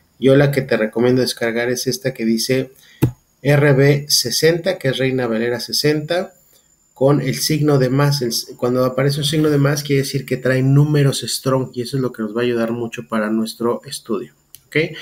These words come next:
Bueno, yo aquí ya la tengo descargada, pero bueno, lo voy a borrar para enseñarte cómo se descarga. Ok, la selecciono. Aquí me sale esta flechita para abajo. Y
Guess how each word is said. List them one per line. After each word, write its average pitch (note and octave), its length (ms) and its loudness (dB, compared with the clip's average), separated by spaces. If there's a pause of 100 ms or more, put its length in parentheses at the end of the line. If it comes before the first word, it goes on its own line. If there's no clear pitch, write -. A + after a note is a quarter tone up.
(400)
Bueno, A2+ 180 2
yo B2+ 100 4
aquí D3+ 160 0
ya F3 120 4
la D#3+ 120 2
tengo D3 220 0
descargada, C#3 720 -2 (440)
pero G#2 260 -6
bueno, F#2+ 200 -4
lo G1+ 120 -8
voy G1+ 80 -4
a G1+ 40 -4
borrar - 540 -4 (1300)
para G2+ 540 -2 (760)
enseñarte - 480 -12
cómo - 200 -10
se - 100 -18
descarga. D3+ 500 -4 (720)
Ok, - 240 -12
la - 140 -6
selecciono. G3+ 800 2 (720)
Aquí A2+ 180 -6
me B2 120 -2
sale B2+ 200 -2
esta A#2 220 -4
flechita C#3 440 -6
para D3+ 180 -2
abajo. F#3+ 520 2 (3000)
Y - 340 -4